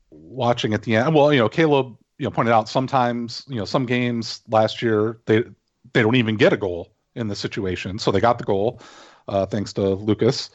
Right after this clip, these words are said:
Um, but then the other thing I think everybody in the <laughs> stadium was kinda hanging on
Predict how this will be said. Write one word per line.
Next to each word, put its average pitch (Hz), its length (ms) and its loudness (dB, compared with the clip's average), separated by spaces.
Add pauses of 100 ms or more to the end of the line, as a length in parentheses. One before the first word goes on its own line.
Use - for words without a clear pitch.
(520)
Um, 107 500 4 (240)
but 135 160 -2
then 143 120 4
the 123 80 4
other 151 160 4
thing 120 240 0
I 113 80 4
think 123 200 -4 (140)
everybody 139 400 2
in 117 80 -4
the - 80 -6
<laughs> - 0 -
stadium 151 420 -2
was 117 120 -12
kinda 107 220 -6
hanging 120 340 -6
on 101 320 -2